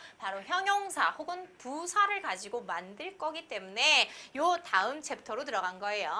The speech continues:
오케이, 여기 보세요. comparative라고 해서 비교급이라고 하는 형용사. 아, 지금 여기 선생님 영어로 써놓은 부분이거든요.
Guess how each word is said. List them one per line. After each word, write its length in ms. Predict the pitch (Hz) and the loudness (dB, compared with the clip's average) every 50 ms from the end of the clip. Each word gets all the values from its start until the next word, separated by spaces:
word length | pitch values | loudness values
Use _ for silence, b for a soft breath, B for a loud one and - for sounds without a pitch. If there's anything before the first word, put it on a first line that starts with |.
| 269 349 392 392 392 B B B B B | 10 10 10 10 6 B B B B B
오케이, 680 | 285 330 339 - - - 359 339 339 320 311 294 269 269 | 2 2 2 0 4 8 10 10 12 12 10 10 8 8
여기 220 | 302 339 339 392 | 6 6 6 4
보세요. 420 | - 381 403 392 392 370 330 302 294 302 - | 2 2 2 2 4 6 8 6 6 6 2
comparative라고 1120 | 311 277 269 262 - - 359 415 440 - - 415 392 381 370 339 302 302 294 294 294 302 | 0 0 0 -2 2 6 6 6 6 4 0 -2 0 2 2 2 6 6 6 6 6 6
해서 420 | 285 269 269 269 285 269 247 - B B B B _ | 2 2 2 4 4 4 4 4 B B B B _
비교급이라고 1040 | - - 262 294 285 - 392 415 415 - - 403 403 392 330 254 233 220 220 226 | -14 -10 -8 -8 -2 0 0 0 0 -2 -2 0 0 0 4 4 4 4 4 4
하는 460 | 220 214 214 233 254 220 190 196 214 - | 2 2 2 -2 -6 -8 -12 -16 -14 -8
형용사. 520 | 262 311 320 349 349 339 339 320 - 330 277 254 254 - - | -6 -6 -2 0 0 -2 -2 -2 2 4 6 6 6 8 8
아, 160 | 190 190 - | 8 6 6
지금 280 | - 247 220 240 233 | 4 -2 -6 -6 -4
여기 280 | 226 220 214 226 240 226 220 | -4 -4 -4 -4 -6 -8 -6
선생님 260 | 240 294 320 330 294 | -8 -6 -6 -6 -4
영어로 280 | 220 190 190 208 233 254 | -2 -2 -2 -2 -2 -4
써놓은 320 | 247 320 330 370 392 381 | -2 -2 -2 -2 -2 -4
부분이거든요. 720 | 311 240 214 208 226 220 202 202 190 185 180 185 233 294 | -6 -8 -10 -8 -8 -8 -8 -8 -8 -8 -8 0 4 4